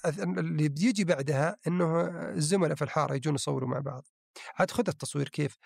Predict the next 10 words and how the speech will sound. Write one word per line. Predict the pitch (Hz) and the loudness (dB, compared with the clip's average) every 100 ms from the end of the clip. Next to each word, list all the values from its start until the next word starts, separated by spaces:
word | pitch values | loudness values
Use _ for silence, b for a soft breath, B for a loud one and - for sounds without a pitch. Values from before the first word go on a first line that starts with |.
| B B - | B B -4
التصوير | 180 208 220 196 | 0 0 2 2
يكون | - 180 | 2 2
هذا | 170 156 | 4 2
مسلم | - 156 143 | 0 0 2
على | 143 | 2
هذا، | 143 151 | 2 2
واقفين | 135 143 - 151 139 | 2 0 0 2 4
ولابسين، | 143 131 151 143 | 2 2 0 2
آه، | 139 131 135 180 | 2 0 -2 -6
كاروهات، | 165 156 143 151 143 | 0 2 4 4 2